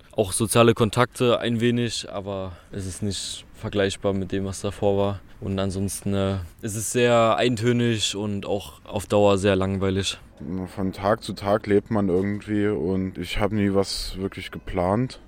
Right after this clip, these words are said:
Speaker 2: Die Tage vergehen einfach so, also ich habe nicht wirklich unbedingt einen Alltag. Oder anders, als ich mir auf jeden Fall vorgestellt hätte vor einem Jahr oder auch anderthalb Jahren, wo ich mich in diese Zeit sogar gefreut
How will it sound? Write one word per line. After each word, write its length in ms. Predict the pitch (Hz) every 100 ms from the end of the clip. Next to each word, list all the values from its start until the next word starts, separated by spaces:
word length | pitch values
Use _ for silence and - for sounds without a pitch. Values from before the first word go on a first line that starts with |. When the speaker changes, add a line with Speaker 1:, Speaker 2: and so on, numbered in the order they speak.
| - -
Speaker 2:
Die 240 | 76 95
Tage 320 | - 95 98
vergehen 480 | 95 98 82 95 113
einfach 400 | 85 87 95 85
so, 380 | - 87 87 73
also 460 | 85 87 90 87 90 - -
ich 160 | 80 -
habe 180 | 104 123
nicht 160 | 98
wirklich 300 | 98 98 101
unbedingt 440 | 98 98 95 90 92
einen 100 | 85
Alltag. 540 | 78 90 - 90 87
Oder 160 | 92 92
anders, 340 | 107 117 113
als 220 | 104 95
ich 100 | -
mir 80 | 104
auf 120 | 92
jeden 120 | 98 90
Fall 160 | 92
vorgestellt 640 | - 98 101 - 107 107 -
hätte 280 | 107 110 120
vor 640 | - 101 98 95 92 95 - -
einem 340 | 95 95 95
Jahr 400 | 95 95 104 104
oder 260 | 92 92 87
auch 160 | 85
anderthalb 460 | 92 95 92 98 95
Jahren, 400 | 104 98 107 107 -
wo 160 | - 95
ich 100 | -
mich 120 | 98
in 140 | 92
diese 280 | 87 92 92
Zeit 440 | - 95 92 - - - 73
sogar 280 | 80 98 95
gefreut 680 | 90 - 95 107 123 -